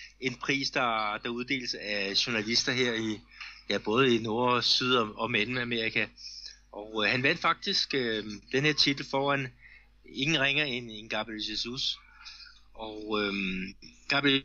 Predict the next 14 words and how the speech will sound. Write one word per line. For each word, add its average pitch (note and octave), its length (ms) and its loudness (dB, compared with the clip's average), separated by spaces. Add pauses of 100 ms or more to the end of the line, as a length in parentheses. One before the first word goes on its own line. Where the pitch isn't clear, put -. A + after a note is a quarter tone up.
Jesus, D3+ 240 4
han E3+ 80 0
spillede F3+ 260 2
for F3+ 120 -2
Palmeiras, D3+ 460 4
blev D3 140 -6
solgt C#3+ 240 4
til D3+ 80 -6
Manchester C3 420 -2
City, C3+ 420 0
det, C#3 320 4
det C3+ 120 2
ved C#3 140 4
alle. A#2 320 2